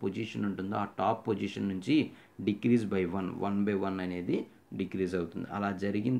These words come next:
తర్వాత మనకి సక్సెస్ మెసేజ్ అనేది రావడం జరుగుతుంది. నెక్స్ట్ డయాగ్రమ్ చూడండి, పాప్ ఆపరేషన్కి సంబంధించి. ఇక్కడ టాప్ అనేది ఈ దగ్గర ఉంది, అంటే పొజిషన్‌లో,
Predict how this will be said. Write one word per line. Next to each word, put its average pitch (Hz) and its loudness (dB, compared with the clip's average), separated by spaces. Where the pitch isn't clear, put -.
తర్వాత 107 -2
మనకి 95 -2
సక్సెస్ 95 -2
మెసేజ్ 90 -4
అనేది 90 0
రావడం 92 0
జరుగుతుంది. 85 -2
నెక్స్ట్ 107 -2
డయాగ్రమ్ 107 2
చూడండి, 98 0
పాప్ 104 0
ఆపరేషన్కి 87 -4
సంబంధించి. 82 -4
ఇక్కడ 110 2
టాప్ 135 2
అనేది 123 4
ఈ 120 10
దగ్గర 120 4
ఉంది, 82 -4
అంటే 104 -2
పొజిషన్‌లో, 120 4